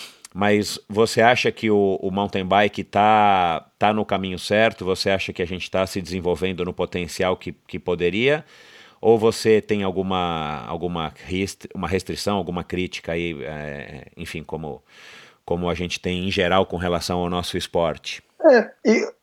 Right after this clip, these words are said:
Speaker 2: eu sempre penso assim, eu acho que a gente é que tem de fazer as coisas, assim, é a tal história, eu não vou embora do Brasil porque eu acredito que eu vou mudar o Brasil, de alguma forma, eu, nem que seja um
Speaker 1: Aham.
Speaker 2: tiquinho, mas eu vou mudar. Então, assim,
Speaker 1: Claro, é fazer a tua
Speaker 2: hoje,
Speaker 1: parte.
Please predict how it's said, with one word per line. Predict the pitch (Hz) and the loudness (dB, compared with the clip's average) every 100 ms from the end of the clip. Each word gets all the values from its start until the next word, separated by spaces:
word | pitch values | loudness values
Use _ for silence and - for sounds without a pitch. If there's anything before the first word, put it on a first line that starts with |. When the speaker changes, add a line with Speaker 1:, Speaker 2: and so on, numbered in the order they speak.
| _ | _
Speaker 2:
eu | 208 | 4
sempre | 196 233 226 208 | 6 4 6 4
penso | 208 185 185 | 4 4 2
assim, | 156 123 | 0 4
eu | 131 | 6
acho | 139 | 6
que | - | 4
a | 147 | 2
gente | 120 160 160 165 | 4 2 4 2
é | |
que | - | 4
tem | 170 | 0
de | 139 | 4
fazer | 156 143 156 | 2 6 4
as | - | 2
coisas, | 117 104 101 | 2 2 0
assim, | 110 - 113 | -4 0 4
é | 110 | 4
a | |
tal | 120 135 | 6 4
história, | - 117 107 | 6 6 6
eu | |
não | 127 131 | 6 6
vou | 143 | 4
embora | 135 139 135 | 6 6 6
do | 135 | 4
Brasil | 131 143 | 4 2
porque | 143 175 | 2 2
eu | |
acredito | 165 165 - | 4 2 4
que | 147 | 4
eu | 180 | 6
vou | 156 123 | 4 4
mudar | 110 | 4
o | 110 | 4
Brasil, | 107 107 101 | 2 0 -2
de | 101 | 2
alguma | 110 120 139 | 4 6 4
forma, | - 127 147 190 | 6 6 8 6
eu, | 165 - - | 2 0 -4
nem | 165 | 2
que | |
seja | 196 185 | 4 4
um | 175 | 4
Speaker 1:
Aham. | 196 | 2
Speaker 2:
tiquinho, | 190 196 - 170 202 | 2 0 -2 -2 4
mas | 233 220 | 6 6
eu | |
vou | 233 233 | 6 6
mudar. | 233 156 | 8 6
Então, | - | 6
assim, | 214 196 | 0 -2
Speaker 1:
Claro, | 123 98 80 78 | -2 0 0 0
é | |
fazer | 113 101 | 2 6
a | 175 | 8
tua | 247 127 | 8 6
Speaker 2:
hoje, | |
Speaker 1:
parte. | 110 95 - - | 6 4 2 -12